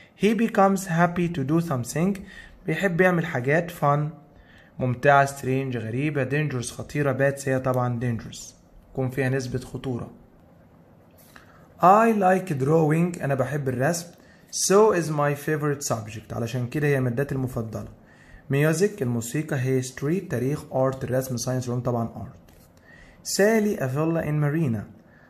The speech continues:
apostrophe is got، get، apostrophe is ve got، getting، طبعا has got، يعني تملك فيلا في مارينا. My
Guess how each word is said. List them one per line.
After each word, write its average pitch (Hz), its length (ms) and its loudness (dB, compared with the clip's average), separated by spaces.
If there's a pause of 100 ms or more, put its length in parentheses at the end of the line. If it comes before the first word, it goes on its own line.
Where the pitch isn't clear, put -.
(220)
apostrophe 170 340 0
is 139 140 -4
got، 151 440 0 (320)
get، 175 340 0
apostrophe 127 440 -2
is 147 200 -2
ve 143 320 -4 (100)
got، 165 420 0
getting، 147 380 0 (360)
طبعا 131 520 2
has 131 40 -2
got، 123 520 -6
يعني 117 240 0
تملك 131 400 0 (180)
فيلا 123 520 0 (340)
في - 120 -6
مارينا. 127 440 0 (960)
My 190 260 6